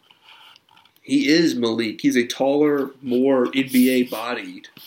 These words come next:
Malik Dunbar who can get hot with the best of them, plays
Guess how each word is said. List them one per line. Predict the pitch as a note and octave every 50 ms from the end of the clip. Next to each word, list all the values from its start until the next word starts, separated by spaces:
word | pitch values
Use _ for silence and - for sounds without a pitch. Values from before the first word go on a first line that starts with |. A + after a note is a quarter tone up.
| - -
Malik | A#2+ A#2+ A#2 G#2 - -
Dunbar | A#2+ A2+ A2+ A2 G2 F2 - - - - -
who | - G#2+ G#2+ A1 G#2+ - - _ _ _ _ _ _ _ _ _ _ _ _ _ _ _ _ _ _ _ _ _ _ _ - -
can | - B2+ A#2 A2 G#2+
get | G#2+ A#2+ B2+ B2
hot | B2 B2 C3 C3+ B2+ - - - - _ _ _ _
with | - A#2+ -
the | - A#2+
best | A#2 C3 C3 C#3 - -
of | G2+ -
them, | G2+ G2 - F3+ F3+ - _ _
plays | - - A2 - - D#3+ - -